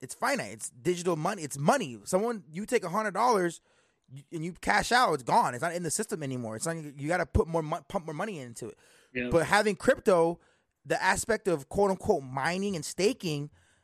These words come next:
Speaker 1: allows money to be circulating in the ecosystem of the game. So more tokens are being made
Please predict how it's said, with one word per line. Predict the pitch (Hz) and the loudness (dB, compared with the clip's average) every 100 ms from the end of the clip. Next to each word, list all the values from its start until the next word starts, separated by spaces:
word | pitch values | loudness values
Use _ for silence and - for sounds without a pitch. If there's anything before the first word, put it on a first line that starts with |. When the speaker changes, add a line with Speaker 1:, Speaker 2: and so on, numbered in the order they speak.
| _ | _
Speaker 1:
allows | 147 156 185 190 151 | -2 4 4 4 0
money | 147 175 208 | 0 0 0
to | 165 | -2
be | 139 165 151 | -4 -6 -8
circulating | 104 - 196 220 170 147 135 127 - _ _ _ _ _ - | -8 -2 0 0 0 -2 -2 -6 -10 _ _ _ _ _ 0
in | 185 214 196 - _ | 2 2 -2 -12 _
the | 143 143 - | -10 -10 -6
ecosystem | 220 139 175 - 151 | -4 -2 -4 -8 -6
of | 151 | -6
the | 139 | -6
game. | 117 185 156 110 | -8 -8 -8 -10
So | - | -6
more | 135 151 | -2 0
tokens | - 180 170 147 | 2 0 0 -4
are | 147 | -4
being | 156 139 | -4 -4
made | 147 170 175 170 | -2 -2 0 -2